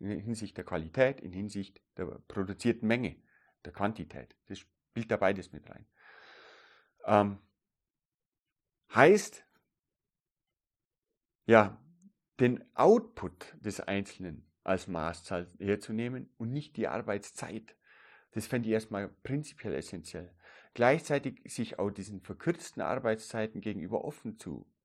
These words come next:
zeigen, weil alle Statistiken deuten darauf hin, weniger Arbeitszeit funktioniert vielleicht sogar besser. Und warum soll ich nicht einen glücklichen Arbeitnehmer haben,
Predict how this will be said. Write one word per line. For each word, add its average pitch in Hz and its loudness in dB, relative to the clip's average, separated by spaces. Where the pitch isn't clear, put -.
zeigen, 82 -6
weil 113 2
alle 131 4
Statistiken 120 -2
deuten 110 2
darauf 104 2
hin, 143 -6
weniger 123 4
Arbeitszeit 135 4
funktioniert 139 -4
vielleicht 107 0
sogar 113 -2
besser. - -8
Und 113 0
warum 139 4
soll 139 0
ich 165 0
nicht 143 -4
einen 98 -6
glücklichen 104 -6
Arbeitnehmer 78 -8
haben, 76 -18